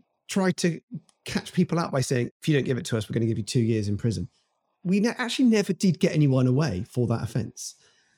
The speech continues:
because it's so easy for them to get off it or reduce the time. Or even if they get to trial and it's taken two years to get to that point, you might even find a judge say,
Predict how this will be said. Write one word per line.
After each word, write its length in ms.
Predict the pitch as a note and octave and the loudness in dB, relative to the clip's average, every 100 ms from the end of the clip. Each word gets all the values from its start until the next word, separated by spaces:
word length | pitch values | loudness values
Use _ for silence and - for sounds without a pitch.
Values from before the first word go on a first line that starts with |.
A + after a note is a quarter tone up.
| _ - | _ -4
because 420 | D#3+ F#3+ E3+ - | 2 2 0 -4
it's 180 | F#3+ F#3 | -4 -2
so 220 | - G3 | -2 0
easy 260 | G3+ A3 F#3+ | 0 0 -2
for 120 | E3+ | -2
them 140 | D#3+ D#3 | -2 -4
to 100 | E3 | -2
get 200 | E3 G3 | -2 -2
off 220 | G#3 - | -4 -6
it 180 | - - _ _ _ _ _ - | -10 -14 _ _ _ _ _ 0
or 240 | F#3+ F3 | 0 2
reduce 420 | E3+ D#3+ G3 D#3+ | 2 2 2 2
the 100 | - | 0
time. 520 | D#3 - F#3+ G2 - - _ - | -4 -4 -4 -4 -8 -14 _ 2
Or 180 | F#3 | 4
even 220 | A#3+ G#3 G3 | 4 4 2
if 140 | F#3 | 2
they 100 | F#3 | 0
get 240 | G#3 A#3 | 2 0
to 140 | - F3+ | -2 -4
trial 520 | - A#3+ F3 G#2 - _ _ | -2 0 0 -2 -6 _ _
and 100 | F3 | 0
it's 100 | F3 | 0
taken 340 | - A3 - F3+ | 2 -2 0 -2
two 300 | - B3 A#3 | -2 0 2
years 240 | B3+ A3+ | 4 2
to 100 | - | 0
get 140 | A3 - | -4 -4
to 40 | |
that 140 | G3+ - | -8 -4
point, 240 | G#3+ - | -4 0
you 120 | A3 | 2
might 260 | A#3 B3+ - | 2 2 -2
even 200 | G#3+ G#3+ | -2 -4
find 260 | - F#3+ | -4 -4
a 40 | F#3 | -2
judge 320 | E3+ C3+ - | -2 -2 0
say, 260 | C3+ A#2+ | 2 2